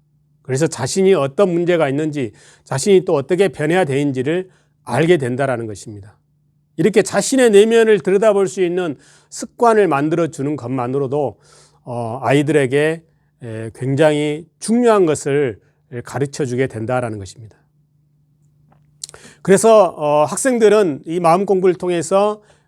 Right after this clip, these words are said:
우리가 자연이나 우주와 연결돼 있다라는 것을 알게 된다는 것입니다. 나 자신이 다른 사람과 연결돼 있고 생물이나 무생물 또는 그 자연 또는 우주와 연결돼 있다라는 것을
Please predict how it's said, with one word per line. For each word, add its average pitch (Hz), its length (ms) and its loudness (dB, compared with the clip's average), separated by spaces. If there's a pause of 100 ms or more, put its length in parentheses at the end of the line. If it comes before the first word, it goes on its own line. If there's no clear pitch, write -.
우리가 175 720 2
자연이나 175 720 0
우주와 160 500 0
연결돼 147 440 0
있다라는 135 440 -2
것을 147 460 -6
알게 131 320 -6
된다는 107 420 -10
것입니다. - 280 -18 (320)
나 135 160 4
자신이 185 440 0
다른 180 220 0
사람과 175 340 2
연결돼 160 440 0
있고 202 440 -2 (280)
생물이나 170 520 0
무생물 170 680 0 (340)
또는 160 420 -2
그 139 540 -2 (360)
자연 190 600 2
또는 160 200 -4
우주와 160 520 2
연결돼 165 440 2
있다라는 135 460 -2
것을 151 460 -8